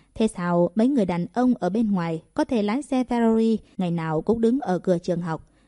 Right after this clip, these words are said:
Cưới vợ thì phải cưới người tài đức vẹn toàn. Đàn ông cũng chẳng ngu ngốc gì. Dạng hồ ly tinh như thế này có mấy người đàn ông giữ nổi chứ? Đúng như vậy đó. Ôi, công bằng mà nói,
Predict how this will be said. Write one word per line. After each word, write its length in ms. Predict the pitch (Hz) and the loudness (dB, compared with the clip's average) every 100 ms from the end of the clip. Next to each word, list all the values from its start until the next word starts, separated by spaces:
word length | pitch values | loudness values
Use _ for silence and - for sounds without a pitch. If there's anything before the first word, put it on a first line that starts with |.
| _ - | _ 0
Cưới 180 | 202 233 | 0 2
vợ 260 | 190 147 - | -2 -4 -6
thì 100 | - | -4
phải 180 | 190 180 | 0 0
cưới 240 | 175 220 269 | 0 0 2
người 220 | 285 180 | 2 0
tài 260 | 185 165 | -2 -6
đức 220 | 180 285 - | -4 -4 -2
vẹn 180 | 180 - | -6 -4
toàn. 260 | 170 160 151 - _ | -6 -6 -8 -12 _
Đàn 200 | 185 170 | 0 2
ông 240 | 180 190 185 | 4 4 4
cũng 180 | 180 - | 2 2
chẳng 220 | 196 170 | -2 2
ngu 140 | 196 | 2
ngốc 260 | 196 262 - | 2 -2 -2
gì. 260 | 170 147 - _ _ - | -6 -6 -10 _ _ -2
Dạng 200 | 196 185 | 0 2
hồ 180 | 196 | 2
ly 160 | 190 226 | 4 2
tinh 260 | - 220 214 | 2 2 4
như 100 | 220 | 2
thế 140 | 269 | 0
này 380 | 202 165 160 156 | -2 -2 -6 -6
có 100 | - | 0
mấy 200 | 226 214 | 2 2
người 200 | 277 202 | 2 0
đàn 180 | 165 151 | 0 -2
ông 220 | 165 185 | -2 -2
giữ 180 | 175 190 240 | 0 0 2
nổi 280 | 175 143 - | 0 0 -4
chứ? 160 | 180 180 _ _ _ _ - | -10 -10 _ _ _ _ -4
Đúng 220 | 185 185 | 0 2
như 120 | 226 180 | 2 2
vậy 200 | 151 - | -2 -4
đó. 280 | 170 190 226 _ _ _ | -6 -6 -10 _ _ _
Ôi, 320 | 185 190 190 - _ _ | 2 4 2 -4 _ _
công 160 | 202 190 | 2 2
bằng 200 | 170 156 | 0 -4
mà 100 | 151 | -6
nói, 420 | 165 170 208 | -4 -4 -2